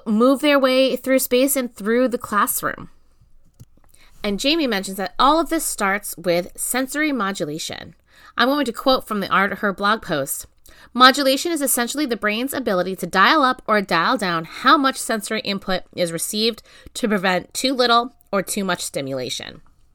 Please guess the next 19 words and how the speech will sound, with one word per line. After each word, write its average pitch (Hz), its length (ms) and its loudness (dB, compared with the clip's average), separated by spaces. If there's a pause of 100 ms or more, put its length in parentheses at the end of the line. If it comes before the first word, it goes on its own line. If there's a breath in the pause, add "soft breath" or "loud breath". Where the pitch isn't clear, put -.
(280)
This 202 160 0
is 311 120 0
where 285 100 4
it 277 60 2
gets 254 160 -2
a 233 60 0
little 311 260 2
bit 381 80 -4
sciencey, 254 600 -2
but 214 160 -2
sensory 302 400 2
modulation 233 680 0
is 240 240 2
linked 320 380 -2
to 254 240 0
the 220 80 -8
feeling 202 240 -4
of 185 80 -6
safety 277 500 -2